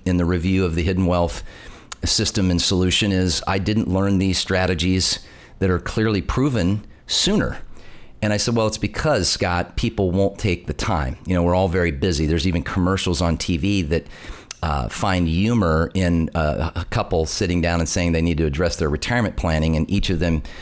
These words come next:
one of them starts cleaning the gutters and the other starts, uh, cleaning out their oven." So it's a very real concern because sometimes it's easier to not address it than it is to address it. Or what we like to say is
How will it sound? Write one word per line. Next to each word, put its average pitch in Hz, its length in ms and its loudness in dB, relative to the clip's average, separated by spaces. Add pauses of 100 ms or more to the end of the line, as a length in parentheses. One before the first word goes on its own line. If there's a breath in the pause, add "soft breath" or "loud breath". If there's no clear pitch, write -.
(180 loud breath)
one 101 120 2
of 92 60 2
them 87 140 0
starts 90 320 -2
cleaning 92 280 0
the 82 60 2
gutters 85 400 0
and 87 80 2
the 85 100 2
other 85 140 0
starts, - 460 -2 (100)
uh, 73 220 0
cleaning 92 340 0
out 80 140 0
their - 200 -2
oven." 90 320 0 (460 loud breath)
So 92 400 2
it's 101 200 0
a 104 40 2
very 101 260 2
real 92 520 2
concern 87 680 0
because 92 300 -2
sometimes 95 440 0
it's 85 120 -2
easier 87 280 0
to - 140 -2
not 98 340 2
address 78 400 0
it 80 160 -2 (500 loud breath)
than 95 160 2
it 87 80 4
is 85 180 2
to 82 120 0
address 104 380 0
it. 78 80 2
Or 82 100 4
what 87 160 2
we 95 100 2
like 87 200 0
to 82 60 -2
say 87 260 2
is 82 180 0